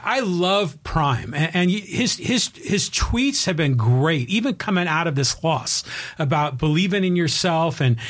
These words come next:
and really kinda having the right spirit, you know, in terms of the energy that he creates and gets his guys going. But you, you had said from the very beginning of the transfer portal that, you know, he blew out, like, fifty or sixty guys.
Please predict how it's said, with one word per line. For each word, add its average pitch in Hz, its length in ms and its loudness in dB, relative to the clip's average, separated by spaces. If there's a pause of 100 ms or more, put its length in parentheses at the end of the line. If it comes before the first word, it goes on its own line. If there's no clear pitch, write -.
(180)
and 156 340 0
really 226 540 0
kinda 196 320 -2
having 202 340 -2
the 156 100 2
right 135 320 0
spirit, 147 600 0
you 147 140 0
know, 139 180 4
in 151 240 0
terms 170 400 0
of 127 140 2
the 131 140 4
energy 185 340 0
that 156 80 2
he 170 120 0
creates 156 640 0 (420)
and 156 120 0
gets 156 180 0
his 156 160 0
guys 139 240 2
going. 180 320 2
But 139 80 2
you, 302 240 2
you 240 240 0
had 262 100 0
said - 300 0
from 160 120 0
the 139 60 0
very 160 220 2
beginning 147 460 2
of 120 80 0
the 127 240 2 (260)
transfer 254 380 0
portal 131 340 0
that, 135 80 0
you 156 60 2
know, 143 80 0
he 135 80 0
blew 156 340 2
out, 151 220 -2
like, 127 180 -2
fifty 156 380 0
or 151 80 2
sixty 156 380 0
guys. 151 440 0